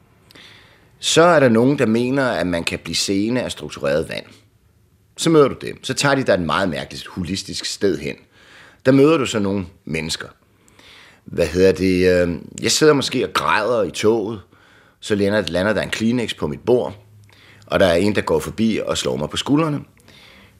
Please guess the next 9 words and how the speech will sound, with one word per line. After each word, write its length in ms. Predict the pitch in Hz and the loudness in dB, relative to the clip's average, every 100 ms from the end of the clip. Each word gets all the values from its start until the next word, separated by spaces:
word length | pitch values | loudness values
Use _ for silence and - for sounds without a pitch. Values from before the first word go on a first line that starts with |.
| _ - | _ -4
To 180 | - 160 | 4 4
måneder 340 | 135 123 120 | 6 4 2
senere 440 | 92 110 113 123 90 | 2 0 0 -2 -2
møder 380 | 90 110 165 | 2 4 4
jeg 160 | 143 82 | 2 0
den 180 | 92 92 | 0 0
mand 260 | 87 90 - _ _ _ - | -2 -4 -10 _ _ _ -10
i 80 | |
toget, 420 | - 117 127 131 | -2 2 2 0